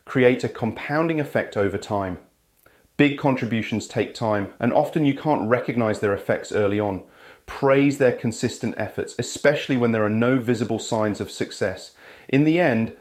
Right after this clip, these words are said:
the little things become the big things. This is especially true for skills like non-technical skills,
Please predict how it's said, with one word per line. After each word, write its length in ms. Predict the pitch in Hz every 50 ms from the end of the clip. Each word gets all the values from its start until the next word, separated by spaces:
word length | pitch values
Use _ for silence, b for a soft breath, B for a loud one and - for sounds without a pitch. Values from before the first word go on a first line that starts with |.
| _
the 80 | - 131
little 260 | 127 151 160 - 160
things 300 | - - 143 123 123 117
become 380 | - - 117 - - 127 117 113
the 80 | 110
big 340 | 104 - - 135 139 139 -
things. 380 | - 110 101 98 95 92 - - B B B B B B
This 180 | 147 147 147
is 120 | 156 131 139
especially 600 | 131 135 - - - 165 139 127 - - 139 120
true 220 | 113 - - 113 104
for 120 | - 107
skills 460 | - - - - 113 110 107 104 -
like 160 | 104 92 -
non-technical 640 | 104 110 120 131 143 143 - 147 - 113 - - 101
skills, 400 | - - - 104 101 101 - B